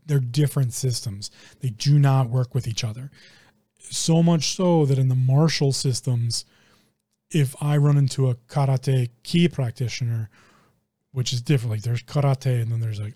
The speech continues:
a Ki practitioner, someone actually practices Ki work, um,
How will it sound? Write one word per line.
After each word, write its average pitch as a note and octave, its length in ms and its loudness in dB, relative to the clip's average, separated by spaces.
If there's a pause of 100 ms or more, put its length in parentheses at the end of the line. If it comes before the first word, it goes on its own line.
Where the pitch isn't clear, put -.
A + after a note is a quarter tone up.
a - 40 -10
Ki C#3+ 360 0
practitioner, A2 560 -6
someone A2+ 260 -6
actually A2 240 -8
practices A2 460 -6
Ki C3+ 260 -2
work, G#2 300 -6 (840)
um, A2+ 500 0